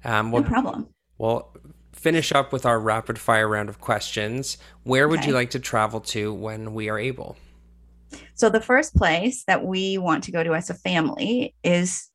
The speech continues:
Speaker 2: Chile and Easter Island. That's
Speaker 1: Nice.
Speaker 2: actually where we were gonna go to before pan-, the pandemic hit.
Speaker 1: Okay.
Speaker 2: So that's where we're gonna go, like, our first trip.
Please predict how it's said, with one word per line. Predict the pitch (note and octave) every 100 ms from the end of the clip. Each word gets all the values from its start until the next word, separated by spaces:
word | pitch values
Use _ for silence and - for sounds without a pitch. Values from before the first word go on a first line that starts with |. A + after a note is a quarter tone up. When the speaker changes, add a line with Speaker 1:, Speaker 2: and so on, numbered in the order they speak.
| _
Speaker 2:
Chile | - F#3+ D#3+ D3 G3+
and | F#3+ F3+
Easter | F#3 F3+ F3+
Island. | B2+ E3 F#2+ G#3+ - - - -
That's | F#3+ -
Speaker 1:
Nice. | G3
Speaker 2:
actually | G3 G3
where | F3+ F3
we | E3+ F3
were | E3+
gonna | F3 G#3+ C4+
go | A#3 F3 F3+
to | - D#3+ D3+ F3+
before | F3 - F#3+ G3+
pan-, | G3+ D#3+ - -
the |
pandemic | F#3 F#3 F3 D#3+ C#3 G#2+
hit. | F3 F#3 - _ - -
Speaker 1:
Okay. | A#2+ D#3+
Speaker 2:
So | F3+ E3+ E3+ E3
that's | E3+ D#3+ -
where | E3 E3 E3 E3 - -
we're | E3+ E3
gonna | E3+ D#3+
go, | E3+ - - - -
like, | - E3
our | D#3
first | E3+ D3 F#3
trip. | - -